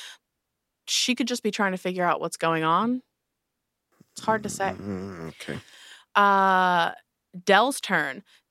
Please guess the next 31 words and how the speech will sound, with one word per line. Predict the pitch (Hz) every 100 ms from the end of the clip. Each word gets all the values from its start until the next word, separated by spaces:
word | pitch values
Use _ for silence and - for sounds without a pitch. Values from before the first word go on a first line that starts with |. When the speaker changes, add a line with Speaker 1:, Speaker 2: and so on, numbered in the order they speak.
| 180
Speaker 1:
Dell, | 202 202 233 277 330 - _ _
you | 185 196 233 240
hear | - - - 285 320 320
them | 208 170 156 151 180 _ _ _ 196
now, | 185 170 151 151 - _ _
screaming | - - - 220 226 240
at | 220
Zuvi | 175 175 185 175 165 -
to | 170
run. | 160 147 113 135 202 - - -
And | 202 214
you | 226
watch | 208 202 226 302 -
as | 233 226 196
these | 208 196 -
things | 214 214 202 185
are | 190
starting | - 202 190 202
to, | 220
like, | 185 170
grab | 170 170 170 233
a |
hold | 240 208 202
of | 185
Dell's | 175 170 170 170
leg, | 165 160 - - - 175
drag | - 180 180 202 240
them | 202 175 175
to | 175
the | 165
ground, | 165 165 151 165